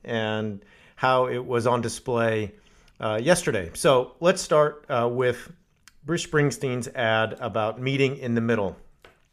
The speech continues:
If you haven't seen it yet, uh, go YouTube it. Uh, it's, it's, it's a long ad. It's two minutes. And in this, uh, the boss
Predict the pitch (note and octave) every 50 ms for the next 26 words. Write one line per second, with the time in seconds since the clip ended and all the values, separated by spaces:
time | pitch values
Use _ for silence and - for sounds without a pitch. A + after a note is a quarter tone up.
0 | _ _ _ - - - D3 D3 D3+ D3 C#3+ A#2 - D#3 D3 C3+ D3 C#3 C#3 B2+
1 | A#2+ B2 - - - - - - - - - _ - C#3+ C3+ A#2 D3 D#3 D#3 C#3+
2 | C#3 D#3+ D#3+ - D#3 D3+ C#3+ D3+ E3 - - - _ _ _ B2+ A2+ A2 G#2+ A2
3 | A2+ A2 G#2 G#2 - - - - A#2 A2 - - - _ - B2+ A2 - A2 G#2+
4 | A2+ B2 C3 B2 A2+ G#2+ A2 A#2+ A#2+ A2+ A#2 - - - C3 B2 A2+ A2 A#2 C3
5 | B3 - - - _ _ - - - - - _ _ - D3 C#3 C#3 C#3+ C#3+ D3
6 | C#3+ - F#3+ G3 G#3+ G3+ F#3 F3 F3 D#3+ - - - - - _ _ D3+ C3+ C3+
7 | C3+ B2+ C3 C3 A2+ D3+ D3+ D#3+ E3 E3 D#3+ - - - - -